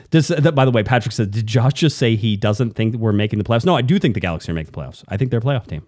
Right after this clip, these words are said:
I do. And I, I just, I can't, I can't get there. Um, I can't get there. This team to me is, is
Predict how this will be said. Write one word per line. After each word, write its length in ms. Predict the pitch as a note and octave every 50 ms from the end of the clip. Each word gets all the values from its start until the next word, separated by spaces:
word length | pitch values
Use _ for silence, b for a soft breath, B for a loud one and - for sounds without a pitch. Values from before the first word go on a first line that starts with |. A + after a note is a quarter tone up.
| _ -
I 120 | F2+ F#2+
do. 260 | A2 A2+ A#2 G2 - -
And 220 | - A#2+ A#2+ A2+
I, 260 | - - C3 C3 C3 - - -
I 80 | A2+ A#2
just, 240 | A2 B2+ B2 - -
I 80 | G#2+ G#2
can't, 360 | - - - B2+ A#2 A#2+ - _ _ _ b b b b b b b
I 80 | b -
can't 200 | - E3+ D#3+ C3+
get 140 | C3+ B2 -
there. 200 | E2+ C#2+ - _ _ _ -
Um, 460 | - G#2 G2+ G2 G2 F#2+ F#2 F#2 F2+ -
I 60 | -
can't 320 | A2 - C#3 C#3+ C#3+ - A#2+
get 220 | B2+ C3 B2+ -
there. 280 | B2+ A2+ A2 G#2 G#2+ -
This 180 | A#2 G#2 A#2 -
team 240 | - - C#3+ C3 B2
to 120 | - - A2
me 300 | A2 A2+ G#2+ G#2 G#2 G2+
is, 400 | F#2+ - G#2+ F#2+ F2+ F#2 - B B B B B B B B -
is 400 | A2+ A2+ G#2 G2 F#2+ G2 -